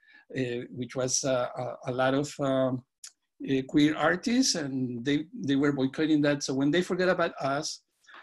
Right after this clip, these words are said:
I made friends with a pre-, a pastor that, that defended my work. A pastor, uh, uh, decided that he agreed with my, my, my topic on the book. The book was, uh, protesting the pedophilia in the Catholic Church.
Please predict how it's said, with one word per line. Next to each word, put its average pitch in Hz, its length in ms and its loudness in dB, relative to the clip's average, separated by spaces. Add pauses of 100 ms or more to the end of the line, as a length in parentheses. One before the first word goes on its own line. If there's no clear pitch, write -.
(140)
I 156 80 2
made 190 200 2
friends 190 360 0
with 160 140 4
a 127 220 0
pre-, 170 240 0
a 156 260 0
pastor 190 480 4
that, 143 240 0 (260)
that 131 180 -4
defended 190 460 0
my 131 140 -2
work. 139 340 0
A - 20 2
pastor, 180 580 0 (720)
uh, 143 40 2
uh, 139 640 -2 (200)
decided 160 520 0
that 135 200 0 (300)
he 170 160 0
agreed 156 260 6
with 160 200 4
my, 135 280 2
my, 127 480 0
my 127 400 -6
topic 147 300 -4
on 139 100 2
the 135 100 4
book. 151 300 0
The 156 80 -4
book 156 380 2
was, 139 480 -2 (520)
uh, 127 180 -2
protesting 151 520 0
the 139 80 0
pedophilia 135 520 0
in 135 120 4
the 120 60 -2
Catholic 135 460 -2 (180)
Church. - 560 -2